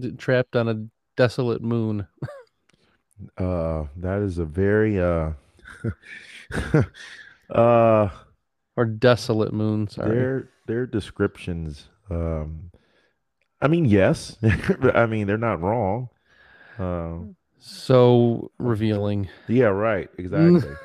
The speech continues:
Speaker 2: They do it at, yeah, you bastards at Disney. They do that on
Speaker 1: Yeah.
Speaker 2: purpose.
Speaker 1: <laughs>
Speaker 2: Like, "Oh, man, this, it's not a lot." So you have to dive into the episode to get it.
Speaker 1: Yeah.
Speaker 2: I see you.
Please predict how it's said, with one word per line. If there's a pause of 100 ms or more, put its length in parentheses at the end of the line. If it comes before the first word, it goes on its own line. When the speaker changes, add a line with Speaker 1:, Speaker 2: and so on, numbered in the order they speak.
(400)
Speaker 2:
They
do
it
at,
yeah, (160)
you
bastards
at
Disney.
They
do
that
on
Speaker 1:
Yeah.
Speaker 2:
purpose. (300)
Speaker 1:
<laughs> (200)
Speaker 2:
Like,
"Oh, (160)
man,
this, (100)
it's
not
a
lot." (480)
So
you
have
to
dive
into
the
episode
to
get
it. (520)
Speaker 1:
Yeah.
Speaker 2:
I
see
you.